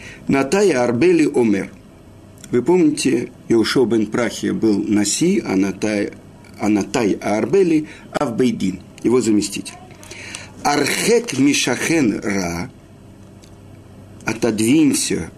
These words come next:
удались от плохого соседа. «В аль титхабер лераша». Видите,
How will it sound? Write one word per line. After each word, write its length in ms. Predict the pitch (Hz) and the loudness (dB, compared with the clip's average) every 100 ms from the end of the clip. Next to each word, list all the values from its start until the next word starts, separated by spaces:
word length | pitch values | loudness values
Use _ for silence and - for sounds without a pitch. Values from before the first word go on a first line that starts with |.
| - - - | -20 -20 -2
удались 840 | 156 113 117 117 147 117 - - - - - - - - - - - - | 0 0 0 2 2 0 -2 -6 -12 -20 -20 -20 -20 -20 -20 -20 -20 -4
от 360 | - 160 - - | 0 2 0 -4
плохого 480 | - 117 - 131 113 | -2 -2 2 2 2
соседа. 680 | - 95 - - - 95 - - - - - - - | 0 -2 -2 -4 -4 -6 -10 -14 -20 -20 -18 -18 -4
«В 180 | 113 131 | 0 0
аль 440 | - 185 214 - | 2 2 0 0
титхабер 880 | 165 151 - 127 120 139 156 101 90 - - - - - - - | -2 0 -2 -2 0 0 0 0 -8 -18 -20 -20 -20 -20 -20 -2
лераша». 880 | 120 131 113 98 - 90 82 90 - - - - - - - - - - - | 2 2 2 0 -2 -2 -4 -6 -10 -16 -20 -20 -20 -20 -20 -20 -20 -20 -2
Видите, 340 | 147 160 131 | 0 2 0